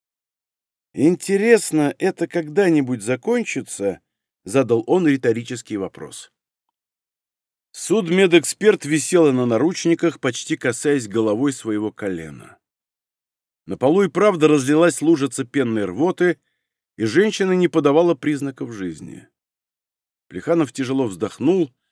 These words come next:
поморщился и, нагнувшись, аккуратно попробовал пощупать пульс у женщины.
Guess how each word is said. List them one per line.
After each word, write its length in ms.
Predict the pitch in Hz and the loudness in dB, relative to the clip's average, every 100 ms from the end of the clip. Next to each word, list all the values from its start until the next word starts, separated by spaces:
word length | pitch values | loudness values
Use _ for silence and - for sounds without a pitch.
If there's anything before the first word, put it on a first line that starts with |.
| _ _ _ | _ _ _
поморщился 840 | 98 95 151 165 185 151 165 160 127 _ _ _ _ _ | -6 0 2 2 -2 0 4 2 2 _ _ _ _ _
и, 80 | 107 | 2
нагнувшись, 600 | 143 139 226 - 196 - | 4 4 0 0 -2 -2
аккуратно 560 | 147 135 165 202 - 151 | -4 0 0 0 -2 -4
попробовал 540 | 147 165 160 165 156 | -4 -4 -2 0 -2
пощупать 520 | - 123 - 156 160 | -2 -6 -6 -6 -8
пульс 380 | _ 156 127 - | _ -6 -6 -6
у 100 | 127 | -8
женщины. 680 | 110 107 90 - 80 73 | -4 -4 -4 -8 -12 -14